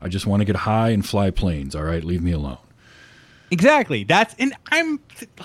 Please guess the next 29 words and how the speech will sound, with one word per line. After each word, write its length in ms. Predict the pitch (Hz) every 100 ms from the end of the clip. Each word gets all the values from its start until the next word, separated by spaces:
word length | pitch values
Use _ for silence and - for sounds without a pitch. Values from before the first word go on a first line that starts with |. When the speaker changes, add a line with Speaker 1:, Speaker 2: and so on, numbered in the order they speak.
| - -
Speaker 2:
listen, 400 | 160 147 - 110
Speaker 1:
Hey, 140 | 113 143
Speaker 2:
I, 140 | 190
Speaker 1:
he's 180 | 196 165
earned 260 | 131 196 120
Speaker 2:
I'm 60 |
Speaker 1:
it. 20 |
Speaker 2:
always 380 | 165 208 302 277
Speaker 1:
<laughs> 20 | 170
Speaker 2:
weirded 520 | 156 175 190 185 160
out 400 | 151 147 151 143
when 200 | 147 135 123 -
actors 640 | 139 139 - 160 151 143
who 160 | - 139
have 460 | 123 131 127 117 - - - _
hundreds 540 | - 165 170 170 160
of 80 | 160
millions 340 | 151 151 147
of 60 | 135
dollars 320 | 135 135 135
to 60 | 143
their 100 | 131
name 320 | 127 127 127
are 120 | 117
still 280 | 117 - 127
freaking 340 | - 123 120
acting. 400 | 107 104 - 92
Like, 200 | 95 107 - - - - - _
and, 280 | 160 160